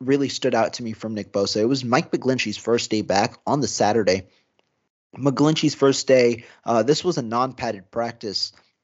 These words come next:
but you just saw how Nick Bosa moved, and he cooked McGlinchey that day. I believe he got a sack, uh, he got two sacks, one on McGlinchey, and then he got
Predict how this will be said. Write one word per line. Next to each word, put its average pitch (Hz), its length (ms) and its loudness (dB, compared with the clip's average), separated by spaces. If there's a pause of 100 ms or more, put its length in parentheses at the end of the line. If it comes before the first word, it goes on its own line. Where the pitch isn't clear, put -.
but 127 300 0
you 175 300 -8
just 170 300 -6
saw 117 340 2
how 110 220 -8
Nick 110 240 -8
Bosa 110 300 -4
moved, 98 380 -6 (220)
and 135 120 -4
he 139 60 -4
cooked 190 300 -4
McGlinchey 110 460 -8
that 101 200 -4
day. 104 300 0 (180)
I 113 80 -2
believe 127 260 0
he 120 100 -4
got 117 220 0 (200)
a 101 60 -6
sack, 143 560 0 (260)
uh, 113 200 2
he 117 120 -4
got 165 180 0
two 165 160 -6
sacks, 120 460 -4
one 123 280 -2
on 127 180 -4
McGlinchey, 117 640 -4
and 117 100 -6
then 120 80 -4
he 117 60 -4
got 117 300 0